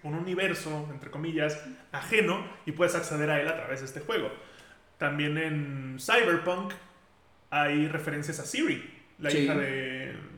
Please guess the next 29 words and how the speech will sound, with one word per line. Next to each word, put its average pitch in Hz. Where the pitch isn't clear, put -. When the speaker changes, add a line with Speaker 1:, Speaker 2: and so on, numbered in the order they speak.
Speaker 1:
Geralt 139
of 135
Rivia, 135
que 139
ya 139
Speaker 2:
Y -
en 135
Speaker 1:
hablaremos 135
de 170
Speaker 2:
Ciri 156
hay 139
Speaker 1:
The 123
Witcher. 120
Speaker 2:
referencia-, 113
bueno, 135
y 113
en, 107
en 117
Witcher 156
hay 120
referencias 113
a 90
Cyberpunk. -
Speaker 1:
¿Mm? 220
Speaker 2:
Sí, 175
Ciri 151
va 135
a 135
un 143